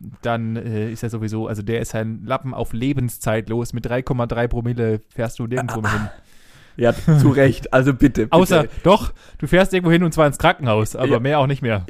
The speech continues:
Speaker 2: O-, oder in Bau, ja, aber hoffentlich nicht
Speaker 1: <laughs> Ja.
Speaker 2: mehr, nicht mehr selber und nicht mehr im öffentlichen Straßenverkehr. Leck
Speaker 1: Nee.
Speaker 2: mich doch am Arsch.
Speaker 1: Nee.
Speaker 2: Ja, geil, geil.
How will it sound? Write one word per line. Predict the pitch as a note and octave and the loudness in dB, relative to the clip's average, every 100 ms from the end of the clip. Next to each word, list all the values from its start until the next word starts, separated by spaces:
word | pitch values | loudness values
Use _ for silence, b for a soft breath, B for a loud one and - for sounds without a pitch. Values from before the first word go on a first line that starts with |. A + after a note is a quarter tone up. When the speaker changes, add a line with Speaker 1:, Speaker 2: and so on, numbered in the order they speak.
| - - | -12 2
Speaker 2:
O-, | D3+ | 2
oder | - D3 C#3 | 4 4 6
in | C3 B2+ | 4 4
Bau, | B2 A#2+ A2+ | 4 6 4
ja, | A2 A#2+ | 2 2
aber | A2 A#2 A2+ - _ | 2 2 2 -2 _
hoffentlich | G2+ C3+ E3 B2+ F#3+ | 0 2 4 4 4
nicht | C3+ | 4
Speaker 1:
<laughs> | |
Ja. | - | 4
Speaker 2:
mehr, | B2+ B2 B2 | 6 4 4
nicht | C3+ D3 | 2 2
mehr | C3+ B2 | 2 2
selber | - C3+ C#3 C3 | 2 2 4 2
und | A#2+ | 2
nicht | C3 - | 0 -2
mehr | A#2+ | 0
im | A2+ A#2+ | 0 0
öffentlichen | B2 A#2+ A2+ G#2+ | -2 -2 -6 -6
Straßenverkehr. | - A2 G#2+ G#2 G2+ G2 G2 | -4 -2 -2 -6 -4 -4 -4
Leck | F#2 G2 C3 B2 | -6 -6 -4 0
Speaker 1:
Nee. | B2+ | 0
Speaker 2:
mich | A2 - | 0 -4
doch | G2 | -6
am | F#2 | -6
Arsch. | E2 F#2+ F#2 B B G3+ B2 | -4 -6 -8 B B -20 -12
Speaker 1:
Nee. | B2 B2+ A2 - | -6 -4 -4 0
Speaker 2:
Ja, | C#3 D#3+ - | 0 0 -4
geil, | C#3+ D#3+ C#3+ G2+ G2 | -4 -2 0 -2 -6
geil. | - B2+ B2 G#2 | -2 0 0 -2